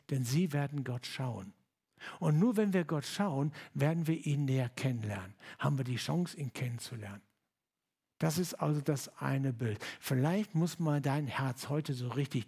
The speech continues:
durchgespült werden. Dafür gibt's den Gebetsdienst nach dem Gottesdienst.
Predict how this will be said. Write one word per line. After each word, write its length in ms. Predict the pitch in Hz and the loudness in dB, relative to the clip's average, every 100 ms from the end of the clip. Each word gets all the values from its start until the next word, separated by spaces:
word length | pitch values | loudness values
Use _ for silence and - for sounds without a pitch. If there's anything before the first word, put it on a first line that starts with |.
| - | -4
durchgespült 720 | 135 120 - - - 110 101 | -2 -2 -4 -10 -8 -8 -8
werden. 180 | 107 107 _ _ _ _ _ _ _ - - | -10 -12 _ _ _ _ _ _ _ -20 0
Dafür 260 | 147 147 147 | 2 2 0
gibt's 300 | 123 135 - | -2 -4 -2
den 120 | 135 | -2
Gebetsdienst 680 | 120 110 117 - - 110 - | -2 -2 -4 -4 -8 -8 -8
nach 140 | 107 | -8
dem 120 | 117 | -6
Gottesdienst. 600 | 113 101 104 - 110 - | -8 -10 -14 -16 -14 -16